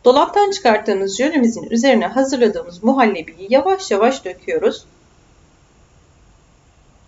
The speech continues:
Gördüğünüz gibi sadece bir do-, e, tekrar buzdolabında soğutma işlemimiz kalıyor. Gerçekten hem çok kolay hem çok basit. Evde bulunabilecek, her markette bulunabilecek malzemelerle hazırladığımız bir tatlı. Üstelik çok lezzetli ve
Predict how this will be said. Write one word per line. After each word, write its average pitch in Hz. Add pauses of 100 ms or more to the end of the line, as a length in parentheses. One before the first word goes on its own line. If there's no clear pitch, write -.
(140)
Gördüğünüz 247
gibi 190
sadece 240
bir 254
do-, 190
e, 208
tekrar 196 (160)
buzdolabında 220
soğutma 185
işlemimiz 175
kalıyor. 156
Gerçekten 196
hem 240
çok 226
kolay 170
hem 180
çok -
basit. 233 (440)
Evde 220
bulunabilecek, 233
her 233
markette 226
bulunabilecek 208
malzemelerle 165
hazırladığımız 165
bir 156
tatlı. - (360)
Üstelik -
çok -
lezzetli 214
ve -